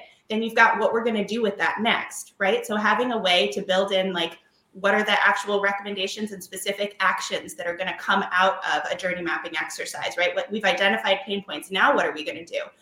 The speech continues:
And then being able to track over time how that's,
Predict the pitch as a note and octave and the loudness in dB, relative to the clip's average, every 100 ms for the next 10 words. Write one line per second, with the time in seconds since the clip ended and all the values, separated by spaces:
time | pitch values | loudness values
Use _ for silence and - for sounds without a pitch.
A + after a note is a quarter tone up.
0 | _ - G#3+ G#3 G#3+ G3+ F#3 F3+ E3+ - | _ -4 0 2 4 6 4 2 -2 -2
1 | - A#3 F3+ - - - _ - G3+ F#3+ | 0 4 4 2 -6 -16 _ -6 -2 -2
2 | E3+ C4 B3 F#3 E3 F#3 - _ G3 G3+ | -2 -2 -2 -2 -4 -8 -14 _ 6 8
3 | F#3+ - | 6 0